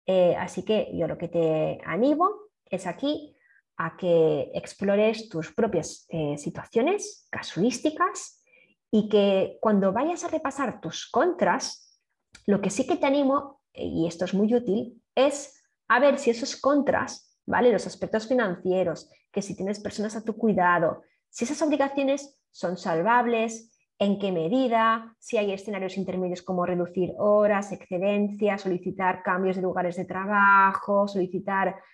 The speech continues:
a, a otros fami-, familiares que, que te cuiden los peques los fines de semana, delegar tareas, pedir ayuda,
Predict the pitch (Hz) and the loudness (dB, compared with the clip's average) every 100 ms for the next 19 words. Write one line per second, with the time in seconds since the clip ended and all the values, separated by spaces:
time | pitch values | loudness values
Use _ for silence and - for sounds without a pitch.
0 | - - 196 190 185 - - 170 196 202 | -20 -8 -2 2 2 0 -2 -2 -4 -6
1 | - 196 196 196 196 196 196 196 196 190 | -6 -2 0 0 -2 -2 2 4 2 2
2 | 196 - 190 185 185 185 190 196 196 185 | -2 -4 -4 -2 -4 -6 -6 -2 0 0
3 | 180 190 185 190 185 190 180 202 202 214 | -4 -6 -6 -6 -6 -4 -4 -4 -2 0
4 | 208 202 202 202 196 196 170 165 165 175 | 2 2 2 2 0 0 0 0 0 -2
5 | 202 214 208 196 190 185 185 - 175 180 | -2 -2 0 0 0 -2 -4 -6 -4 0
6 | 208 226 208 220 220 202 208 214 214 | 2 2 2 2 2 0 0 0 -2